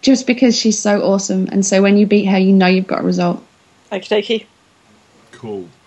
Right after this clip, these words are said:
Speaker 3: Which cross fans are the craziest? European, American, Asian, or Australian?
Speaker 1: I have to say that the Americans are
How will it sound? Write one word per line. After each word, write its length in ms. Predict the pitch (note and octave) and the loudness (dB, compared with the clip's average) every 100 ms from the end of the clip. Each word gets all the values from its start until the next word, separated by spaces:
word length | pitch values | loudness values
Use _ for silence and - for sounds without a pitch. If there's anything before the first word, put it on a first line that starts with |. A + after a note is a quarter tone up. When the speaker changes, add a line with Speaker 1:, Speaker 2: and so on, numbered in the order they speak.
| - - C#3 | -20 -20 -20
Speaker 3:
Which 280 | C#3+ F3 - | -4 -4 -4
cross 340 | - F#3 E3 - | -8 -8 -8 -12
fans 540 | - C#3+ C#3 C3+ B2+ - | -12 -10 -8 -10 -12 -12
are 380 | A2+ B2 B2 A2 | -10 -8 -8 -12
the 240 | G#2+ G#2 | -14 -14
craziest? 760 | G#2+ - G#2+ A2 A2+ F#2 F#2 - _ _ _ _ | -14 -12 -10 -10 -10 -14 -14 -20 _ _ _ _
European, 600 | B2 D#3+ C#3 D#3+ D3 C#3+ C3 | -8 -8 -8 -8 -8 -8 -10
American, 880 | B2 C3 C3 C3 C3 B2+ A#2+ A#2+ A#2 _ _ _ | -6 -4 -2 -4 -8 -10 -8 -12 -16 _ _ _
Asian, 600 | A#2 B2 B2+ B2+ B2+ A#2+ A2+ | -8 -6 -6 -6 -8 -8 -10
or 120 | G#2+ | -10
Australian? 520 | G#2+ - G2 F#2+ F2+ F2+ _ _ _ _ _ _ _ _ _ _ | -10 -10 -14 -16 -18 -20 _ _ _ _ _ _ _ _ _ _
Speaker 1:
I 60 | - | -2
have 240 | B3+ E4 F4 | 2 2 2
to 80 | G4+ | 2
say 220 | F#4 E4 | 2 2
that 140 | C#4 | 2
the 180 | C4 C4 | 2 2
Americans 680 | - C4 D4+ D#4+ D#4+ C#4 B3+ - | 4 4 4 2 4 4 4 -4
are 200 | A#3 A#3+ | 0 0